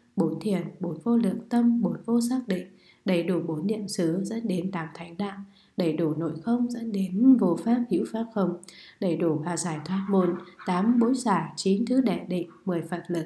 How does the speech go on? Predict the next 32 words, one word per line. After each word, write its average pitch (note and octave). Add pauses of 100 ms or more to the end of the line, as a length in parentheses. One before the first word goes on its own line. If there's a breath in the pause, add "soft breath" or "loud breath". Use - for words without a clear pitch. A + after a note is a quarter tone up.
(120)
dẫn G#3+
đến F3+
mười G3+
tám D#3+
bất A#3
cộng -
pháp. A#3+ (460 loud breath)
Vì C#3+
sao? G#3+ (360 loud breath)
Vì D3
tất G3 (100)
cả E3
các G#3 (100)
pháp B3
đó F#3+
đều E3+
là D#3
vô A#3
tướng A#3
vậy. F3 (1800 loud breath)
Như G3+
vậy F#3+
là F3
Bồ F3
Tát A#3+
hành D#3+
vô F#3
tướng F#3+
nên C4
được F3+
đầy D#3+
đủ D#3+